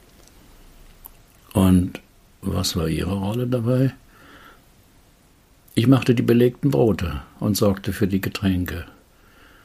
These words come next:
Mein Vater und die Brüder machten Konversation. Da blieb ja nur ich für die Frauenarbeit.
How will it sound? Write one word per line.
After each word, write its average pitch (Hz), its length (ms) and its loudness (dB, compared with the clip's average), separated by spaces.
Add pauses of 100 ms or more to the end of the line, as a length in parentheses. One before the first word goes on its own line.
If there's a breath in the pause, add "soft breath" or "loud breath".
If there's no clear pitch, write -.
(160 soft breath)
Mein 101 160 6
Vater 98 380 4
und 110 80 4
die 107 80 4
Brüder 104 360 6
machten 104 340 4
Konversation. 117 1000 2 (1000 soft breath)
Da - 80 -2
blieb 92 280 0
ja 95 80 2
nur 95 180 4
ich - 400 -4
für 76 120 -8
die 80 80 -4
Frauenarbeit. 76 1000 -8